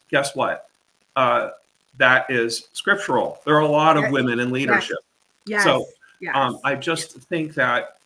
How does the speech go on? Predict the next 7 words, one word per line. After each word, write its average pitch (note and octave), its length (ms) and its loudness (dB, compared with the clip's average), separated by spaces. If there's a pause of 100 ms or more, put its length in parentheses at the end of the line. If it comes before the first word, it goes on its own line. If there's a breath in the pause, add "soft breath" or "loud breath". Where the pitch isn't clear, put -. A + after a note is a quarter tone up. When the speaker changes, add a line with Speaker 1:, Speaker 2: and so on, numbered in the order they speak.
Speaker 1:
uh, A#2 320 -4 (640)
that's, D#3 400 0 (380)
so - 200 -8 (220)
I G#3+ 400 4
look C#3 280 -4
at B2 200 0
it, C3 120 -2